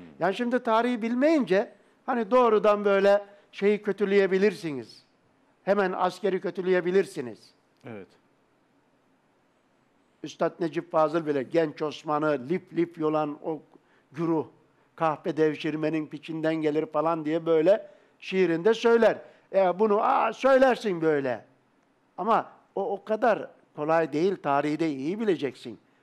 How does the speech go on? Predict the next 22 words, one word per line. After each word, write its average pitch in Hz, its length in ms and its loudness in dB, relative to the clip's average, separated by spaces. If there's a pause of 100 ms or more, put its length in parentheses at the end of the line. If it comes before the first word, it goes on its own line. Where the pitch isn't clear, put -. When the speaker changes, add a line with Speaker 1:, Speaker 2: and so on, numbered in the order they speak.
(100)
Speaker 1:
Tahrik 151 360 -2
edeni 156 340 -2
de 156 140 -2
bileceksin. 151 680 -6 (320)
Yönlendireni 156 800 -2
de 151 140 -2
bileceksin. 143 760 -6 (580)
Bir 156 80 -12
takım 156 280 -4
insanları 151 600 -4
tam 208 240 -4
bileceksin. 135 680 -4
Speaker 2:
Detaylarıyla 143 640 -10
hakim 123 320 -12
olacaksın. 98 200 -6
Speaker 1:
Detaylarıyla 156 640 -2
hakim 247 300 -6
olacaksın. 165 280 -6
Yoksa 170 480 -2 (240)
menfaat 202 560 0
elinden 170 460 0
gider 247 340 4